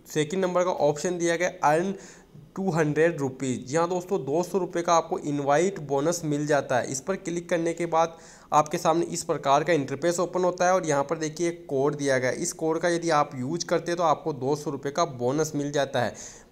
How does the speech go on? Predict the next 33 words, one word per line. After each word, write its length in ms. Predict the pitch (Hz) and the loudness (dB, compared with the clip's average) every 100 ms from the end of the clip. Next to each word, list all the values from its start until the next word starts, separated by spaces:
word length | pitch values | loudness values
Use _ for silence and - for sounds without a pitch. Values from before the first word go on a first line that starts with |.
| 131 | 0
बोनस 300 | 147 196 196 | 2 2 4
प्राप्त 280 | 180 175 | 4 4
करने 180 | 185 175 | 0 -2
के 100 | 175 | -2
लिए 140 | 185 180 | -4 0
यहाँ 200 | 160 160 | 0 0
पर 120 | 185 | -4
इनवाइट 480 | 160 156 147 175 175 - | -2 2 4 2 0 -2
फ़ोन 220 | 156 175 | 0 2
कॉन्टैक्ट 540 | 180 160 156 175 175 175 | 2 0 2 0 0 -2
या 180 | 147 147 | 2 4
आप 500 | 151 - 139 151 156 | 2 4 2 2 0
WhatsApp 920 | 170 170 - - 131 156 160 170 151 | -2 -2 -10 -12 0 0 2 -2 0
का 80 | 156 | 0
भी 120 | 170 | 0
यूज़ 360 | 175 147 147 - | -4 -4 -4 -2
कर 140 | 170 | 0
सकते 340 | 160 131 113 127 | 0 -2 -4 -6
हैं। 100 | 113 | -4
जो 100 | 151 | -2
भी 100 | 190 | -2
प्लेटफॉर्म 500 | 185 160 160 175 170 | 0 -2 0 -2 0
पर 120 | 170 | 2
आप 240 | 160 160 - - | 4 2 -2 -8
इसे 160 | 156 | -8
शेयर 280 | 151 143 147 | -4 -2 -2
करते 320 | 156 160 160 | -2 -4 0
हैं, 220 | 175 175 175 - - | 0 0 -4 -16 -6
यदि 160 | 147 170 | -4 -2
वो 140 | 165 - | -2 0
अगला 280 | 135 147 175 | 0 2 4
बंदा 300 | 165 165 165 | 4 2 0
इसे 400 | 151 - 170 | 0 -2 -2